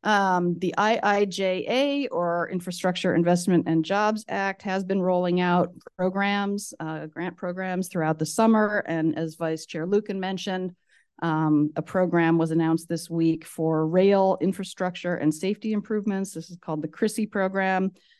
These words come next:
There were a number of awards throughout California, including the thirty-two million dollar grant to smart for their Healdsburg Green Rail Modernization Project. So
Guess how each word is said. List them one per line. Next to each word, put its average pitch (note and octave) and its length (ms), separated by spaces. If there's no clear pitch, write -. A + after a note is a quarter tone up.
There F3 100
were E3+ 80
a F3 60
number G3 260
of F3+ 120
awards F3 360
throughout E3 300
California, A3+ 680
including F3+ 680
the D#3+ 200
thirty-two D#3+ 480
million D#3+ 300
dollar D3+ 260
grant D3+ 460
to C#3 280
smart D3+ 540
for - 160
their C#3+ 220
Healdsburg D#3 800
Green D#3+ 560
Rail C#3+ 400
Modernization D#3+ 720
Project. D3+ 500
So C#3 240